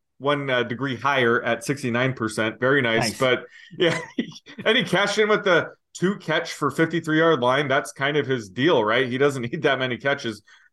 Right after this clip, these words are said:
Speaker 1: to make an impact. Saw a rush attempt, uh, for six yards. Again, he broke that forty-four yard, um, design carry, uh, in his debut, uh, back in week six, I think it was. So,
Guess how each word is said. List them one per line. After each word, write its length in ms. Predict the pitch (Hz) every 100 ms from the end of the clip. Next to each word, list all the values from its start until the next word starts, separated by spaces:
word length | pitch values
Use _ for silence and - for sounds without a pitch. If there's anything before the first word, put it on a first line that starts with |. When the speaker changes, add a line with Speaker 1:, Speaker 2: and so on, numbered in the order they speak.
| -
Speaker 1:
to 80 | 147
make 180 | 139
an 80 | 131
impact. 320 | 135 135 123
Saw 160 | - 165
a 60 | 131
rush 240 | 139 147
attempt, 320 | 135 139 139 - _ _ -
uh, 200 | 127 123
for 160 | - 120
six 340 | - 151 -
yards. 300 | 139 139 123
Again, 300 | 123 131 135
he 80 | 131
broke 300 | 131 135 131
that 240 | 135 107
forty-four 580 | - 139 135 131 139 135
yard, 400 | 127 123 120 - _ _ _
um, 440 | 117 117 113 110 -
design 520 | 131 117 127 127 123
carry, 480 | 110 127 123 120 117
uh, 360 | 104 113 107 104 - -
in 120 | 123
his 100 | 117
debut, 560 | 135 123 139 165 107 98
uh, 200 | 117 110
back 260 | 123 123
in 100 | 120
week 160 | 117 120
six, 240 | - 139
I 80 | 117
think 180 | 110 107
it 60 | 110
was. 260 | 107 104
So, 300 | 127 113 107